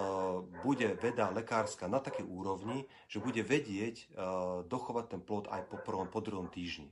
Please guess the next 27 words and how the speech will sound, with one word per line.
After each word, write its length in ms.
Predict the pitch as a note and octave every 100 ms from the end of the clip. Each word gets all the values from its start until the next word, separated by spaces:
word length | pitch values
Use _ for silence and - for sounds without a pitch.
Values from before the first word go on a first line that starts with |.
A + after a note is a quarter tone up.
| -
Ja 160 | G2
neviem, 320 | G#2+ A2+ G#2+
to 160 | G2+ G#2
už 120 | -
sú 20 | F2+
veci, 240 | G#2 G#2
ktoré, 240 | - G2
do, 160 | F#2 F#2
ktoré 240 | F2+ G2
nechcem 240 | F#2 - E2+
domýšľať, 520 | F2 F2 - A2 B2 - - - - - F#2
ale 320 | F#2 F#2+ F2+ - -
stále 320 | - - C3+
sa 160 | C3+ B2+
bavíme 240 | A2 A2 F2+
o 80 | F#2+
tom, 240 | G2+ F#2+
že, 280 | F2+ F2+ E2+ - - -
že 400 | F#2 F#2 F2 E2+ -
tu 120 | G2
nejde 360 | G2+ C#3 A#2+ - _ -
o 160 | C#3 C#3+
úmysel, 600 | B2 A2+ - F#2+ E2+ -
„idem 280 | A#2 G2+ F2
zabiť 360 | F2 E2+ D2+
plod“. 320 | - D#2 - - _ _ _ _ _ _ _ - - - - -
E, 600 | - F#2 F#2+ F#2+ F#2+ -